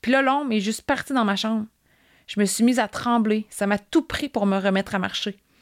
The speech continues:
Je me suis rendue à la chambre de ma mère et j'ai dormi avec elle. Le lendemain, elle m'a dit, « C'est bizarre. Quand tu es venue me voir, je dormais pas encore, puis il était genre trois heures du matin. Il y avait quelque chose qui m'empêchait de dormir. » Pas longtemps après, on a découvert qu'il y avait un mur complet dans ma chambre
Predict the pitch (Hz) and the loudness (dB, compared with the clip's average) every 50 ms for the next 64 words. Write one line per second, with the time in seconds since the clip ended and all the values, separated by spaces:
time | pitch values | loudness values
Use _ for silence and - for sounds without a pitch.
0 | _ _ _ _ - - - 208 208 202 - - 240 226 254 254 247 226 220 277 | _ _ _ _ -12 -4 0 0 0 0 0 0 0 2 2 2 2 2 2 2
1 | 277 254 220 220 - 240 233 240 226 214 196 185 185 185 185 202 208 - 214 202 | 2 2 2 0 0 0 2 2 2 2 2 2 0 0 0 0 -2 -2 -2 -2
2 | 190 190 185 196 202 202 202 196 190 185 - 196 185 - - - _ _ _ _ | 0 0 0 0 2 2 0 0 -2 -2 -4 -4 -4 -4 -6 -10 _ _ _ _
3 | _ _ _ _ - 220 233 233 233 233 233 226 226 233 262 294 240 - 214 208 | _ _ _ _ 2 4 4 6 4 4 4 2 4 4 2 2 2 0 2 2
4 | 202 202 208 196 180 202 233 254 247 - _ _ _ - - - 240 208 208 202 | 4 4 4 2 0 0 -2 -2 -2 -4 _ _ _ -10 -4 -2 0 0 0 0
5 | 190 214 214 226 - 202 - - _ _ _ - - 226 220 - - 262 247 254 | 0 0 0 0 -2 -6 -10 -16 _ _ _ -2 0 0 0 2 0 2 2 4
6 | 269 277 269 226 214 233 240 262 269 247 214 196 202 202 202 196 196 - 240 220 | 4 4 4 4 4 4 4 4 2 0 -2 0 0 2 2 2 2 2 0 0
7 | 214 - - 202 208 208 208 202 - - 190 202 202 - 202 190 214 208 214 - | 0 0 0 0 0 0 -2 -6 -4 -2 -2 0 0 0 0 0 0 -2 -2 -2
8 | - 233 226 214 208 214 214 196 196 185 185 185 - 196 190 - _ _ _ _ | 0 0 2 2 2 2 0 0 -2 -4 -4 -4 -6 -8 -10 -10 _ _ _ _
9 | - - - - - 214 214 196 220 220 - 247 233 - - 233 214 208 - - | -20 -20 -12 -2 0 2 2 2 2 2 0 -2 0 0 -2 -2 -2 -2 -4 -2
10 | 196 185 190 - 190 190 - 196 175 170 190 185 185 190 185 180 - - - - | -2 -2 -2 -2 -2 -2 -2 -4 -2 -2 -2 0 0 0 -2 -2 -4 -10 -16 -20
11 | _ _ - 254 262 254 247 240 240 277 262 233 208 - - - 233 247 254 - | _ _ 2 2 4 4 2 0 0 0 0 0 0 -2 -2 -2 -2 -2 -2 -4
12 | - - 214 208 208 190 202 202 - - 190 208 214 226 233 - - 220 202 202 | -2 0 2 2 2 2 -2 -4 -6 -2 0 2 2 2 0 -2 -2 0 2 2
13 | 196 190 185 208 - - 208 208 202 208 220 226 - - - 269 254 240 - 277 | 2 2 2 0 0 2 2 4 4 2 2 0 -2 0 2 2 2 2 2 0
14 | 240 233 202 190 196 - - 214 208 226 226 220 | 0 0 0 0 -2 -2 -4 -4 -2 -4 -4 -6